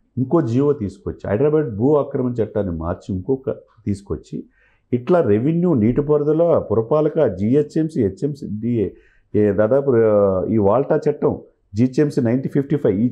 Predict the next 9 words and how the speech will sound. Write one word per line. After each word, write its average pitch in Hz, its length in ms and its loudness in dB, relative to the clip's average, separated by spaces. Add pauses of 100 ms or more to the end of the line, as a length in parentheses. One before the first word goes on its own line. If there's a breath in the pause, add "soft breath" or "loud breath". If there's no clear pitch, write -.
చట్టాలన్నీ 170 580 0
కూడా 196 240 2 (220 loud breath)
స్టడీ 131 220 0
చేయాలా, 147 360 -2 (240)
దానికి 98 420 -2 (240 soft breath)
నిపుణులైన 143 540 -2 (380)
వాళ్ళు 151 360 0
చూస్తున్నారు. 85 360 -2 (340 soft breath)
తర్వాత 131 200 2